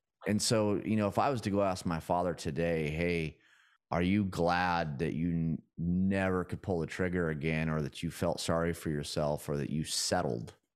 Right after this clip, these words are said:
If he didn't say absolutely,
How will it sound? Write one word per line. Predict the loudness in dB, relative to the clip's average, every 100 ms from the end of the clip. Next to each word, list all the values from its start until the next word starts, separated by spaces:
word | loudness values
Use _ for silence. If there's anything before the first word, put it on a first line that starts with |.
| _ -14 -4
If | -2
he | 0 2
didn't | 2 2
say | 0 2 2 0 -2 _ -4
absolutely, | 0 0 0 0 2 2 2 2 0